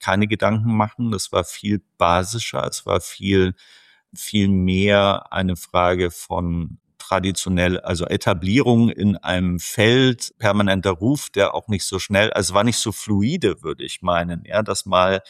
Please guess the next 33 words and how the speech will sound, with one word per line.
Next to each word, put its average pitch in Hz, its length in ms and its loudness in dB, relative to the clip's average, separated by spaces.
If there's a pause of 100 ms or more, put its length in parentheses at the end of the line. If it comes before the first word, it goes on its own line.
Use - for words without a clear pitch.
(320)
ein 104 60 -4
Restaurant 95 500 2
hochkommt, 101 540 0
wieder 92 240 0
abstirbt - 640 0
und 95 180 -8
so 90 160 -10
weiter, 90 320 2
dass 85 160 -4
die 95 140 -12
Trends 98 560 2
sich 95 180 -4
so 95 100 -4
schnell 87 360 -2
ändern. 98 400 2
Also 90 320 0 (480)
da 104 120 4
stelle 127 240 2
ich - 120 -4
mir 117 160 4
vor, - 540 2
fließt - 440 -4
mehr 98 380 -2
Aufwand 131 460 -4
rein. 113 420 0 (440)
Auf - 200 0
der - 160 0
anderen 127 320 2
Seite 113 340 2
denke 107 340 -2
ich, - 200 -10 (240)
Automatisierung 104 1120 0
der - 180 -4